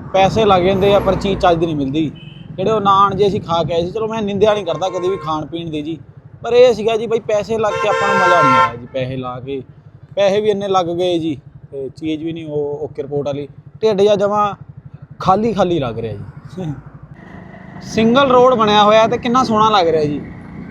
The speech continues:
ਐਨ ਸਮੂਥ ਗੱਡੀ ਚੱਲ ਰਹੀ ਹੈ ਤੇ ਰੋਡ ਵੀ ਐਨ ਓਕੇ ਦੀ ਰਿਪੋਰਟ ਵਾਲਾ, ਮੱਖਣ ਮਲਾਈ ਵਰਗਾ।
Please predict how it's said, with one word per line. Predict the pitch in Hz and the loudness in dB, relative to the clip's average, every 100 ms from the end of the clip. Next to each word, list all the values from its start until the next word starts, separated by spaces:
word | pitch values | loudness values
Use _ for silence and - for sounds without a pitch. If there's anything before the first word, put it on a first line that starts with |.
| - | 0
ਐਨ | 254 277 | 2 4
ਸਮੂਥ | 240 226 254 262 | 4 4 4 6
ਗੱਡੀ | 214 190 | 4 4
ਚੱਲ | 220 214 | 4 2
ਰਹੀ | 202 202 214 | 4 4 4
ਹੈ | 220 180 - - - - - - 165 | 4 0 -6 -14 -18 -18 -18 -14 -6
ਤੇ | 165 160 143 - - - - - | -2 -2 -4 -12 -18 -20 -16 0
ਰੋਡ | 226 262 269 | 6 6 6
ਵੀ | 269 233 | 2 2
ਐਨ | 220 | 2
ਓਕੇ | 220 190 170 180 | 2 0 2 2
ਦੀ | |
ਰਿਪੋਰਟ | 170 156 147 | 2 0 -2
ਵਾਲਾ, | 147 143 | -4 -6
ਮੱਖਣ | 151 185 208 185 | -6 -2 0 2
ਮਲਾਈ | 165 151 143 | 0 0 -2
ਵਰਗਾ। | 135 - | -2 -4